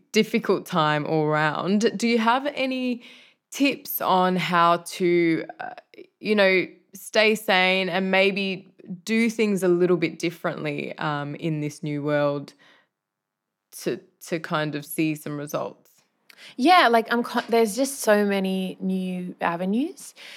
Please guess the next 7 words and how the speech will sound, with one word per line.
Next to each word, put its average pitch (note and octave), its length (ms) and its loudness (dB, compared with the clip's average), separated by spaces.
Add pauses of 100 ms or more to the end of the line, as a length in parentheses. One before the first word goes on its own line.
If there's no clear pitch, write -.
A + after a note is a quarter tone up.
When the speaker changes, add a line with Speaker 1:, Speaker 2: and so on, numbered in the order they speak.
(140)
Speaker 2:
So, F#3+ 220 4
like, F3 500 2 (800)
I've G#3+ 140 0
really, C#4+ 440 2
like, G3+ 240 2 (1040)
<sighs> - 340 -8
man, F#3+ 400 -2